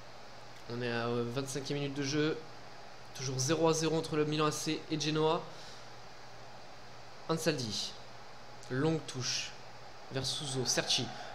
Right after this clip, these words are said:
Bien joué ça. Ouh, Panagiotis qui récupère ce ballon. Je pensais que, qu'il allait y aller. Honda. Gabriel Silva.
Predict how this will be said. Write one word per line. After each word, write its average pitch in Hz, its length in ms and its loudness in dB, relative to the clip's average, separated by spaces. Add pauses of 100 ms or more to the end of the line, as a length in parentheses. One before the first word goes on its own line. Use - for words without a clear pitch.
(180)
Bien 117 80 2
joué 127 180 4
ça. 127 260 2 (140)
Ouh, 233 200 4
Panagiotis 143 540 0 (140)
qui 147 80 0
récupère 135 300 -4
ce - 140 4
ballon. 160 360 4
Je - 60 -4
pensais 139 260 -2
que, 120 840 4 (220)
qu'il 139 100 -2
allait 143 120 2
y 143 80 2
aller. 131 120 4
Honda. 135 260 2 (720)
Gabriel 156 260 6
Silva. 139 360 4